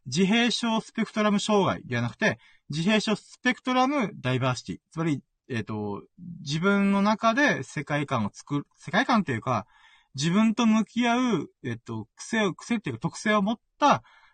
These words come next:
あの、多様性の一つっていう風になんか言い換えてみてもいいのかなっていうのをね、ちょっと思いました。思ったっていうか記事に書かれてました。まあ、確かにその通りだよなと。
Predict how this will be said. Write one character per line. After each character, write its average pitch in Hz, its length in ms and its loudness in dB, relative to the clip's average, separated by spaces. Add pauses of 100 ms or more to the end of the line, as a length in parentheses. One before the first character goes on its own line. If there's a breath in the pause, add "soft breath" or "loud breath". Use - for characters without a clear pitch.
あ 120 120 -2
の、 110 140 0
多 165 160 -2
様 156 160 2
性 147 240 0
の 143 60 0
一 170 140 -2
つ - 160 -10
っ - 20 -14 (280)
て 202 80 0
い 220 60 4
う 208 60 2
風 226 140 0
に 240 320 2
な 143 160 -4
ん 135 40 -6
か - 80 -8
言 202 160 2
い 214 60 -4
換 285 180 4
え 277 40 0
て 254 100 2
み 180 80 2
て 139 100 -2
も 120 100 -2
い 190 100 2
い 254 40 2
の 233 80 0
か 165 100 -2
な 143 240 4
っ - 40 -12 (220)
て 147 60 -4
い 139 80 0
う 135 40 0
の 117 140 0
を 110 40 -2
ね、 110 140 -2
ち - 60 -6
ょ - 40 -6
っ - 80 -8
と 113 140 -2
思 123 120 0
い 120 40 0
ま 120 100 0
し 113 60 -8
た。 - 100 -12
思 143 160 0
っ 190 60 0
た 226 80 -2
っ 160 40 -6
て - 60 -6
い 127 40 -2
う - 20 -6
か 101 60 -6
記 165 120 -6
事 165 60 -2
に - 60 -4
書 123 80 -6
か 127 80 0
れ 123 60 -2
て 123 60 -2
ま 107 80 -4
し - 40 -10
た。 - 120 -12 (340 soft breath)
ま 196 60 2
あ、 196 40 -2
確 262 200 4
か 202 120 4
に 147 60 0
そ 175 120 0
の 170 80 2
通 196 80 0
り 170 140 4
だ 131 80 2
よ 113 60 2
な 117 160 4
と。 110 160 -4